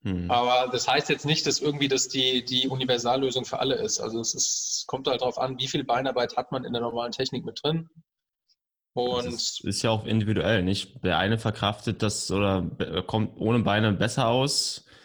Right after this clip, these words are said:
Speaker 1: der andere macht einen Sechser Beinschlag, der andere zwei. Ist ja auch, ja, individuell, wie du schon sagst.
Speaker 2: Genau. Also es gibt Leute, die machen mehr, weniger und also total unterschiedlich.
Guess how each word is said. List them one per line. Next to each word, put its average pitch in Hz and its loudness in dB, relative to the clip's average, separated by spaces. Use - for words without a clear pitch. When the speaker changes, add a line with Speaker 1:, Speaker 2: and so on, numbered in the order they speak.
Speaker 1:
der - -4
andere 104 4
macht 104 2
einen 107 0
Sechser 110 0
Beinschlag, 113 2
der 92 2
andere 98 2
zwei. 113 0
Ist - -12
ja 101 2
auch, - -6
ja, 92 0
individuell, 90 2
wie 82 -4
du 90 -2
schon 90 -2
sagst. 90 -2
Speaker 2:
Genau. 110 -4
Also - -8
es 104 -6
gibt 101 -10
Leute, 117 -2
die 113 -6
machen 110 -10
mehr, 117 -4
weniger 113 -4
und - -10
also 104 -8
total 113 0
unterschiedlich. 104 -6